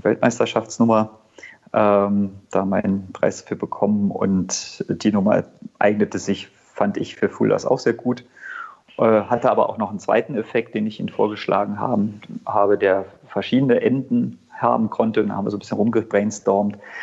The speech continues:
Also die sind da auch ziemlich offen und, äh, äh,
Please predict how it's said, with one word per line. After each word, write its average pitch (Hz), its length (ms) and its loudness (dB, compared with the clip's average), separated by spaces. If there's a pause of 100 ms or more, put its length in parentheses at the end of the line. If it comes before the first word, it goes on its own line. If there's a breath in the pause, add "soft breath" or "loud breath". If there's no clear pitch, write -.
(120 loud breath)
Also 107 160 0
die 120 100 4
sind 113 140 0
da - 60 6
auch - 120 2
ziemlich 117 400 2
offen 113 300 0
und, 101 680 -2
äh, 95 380 4
äh, 95 40 -2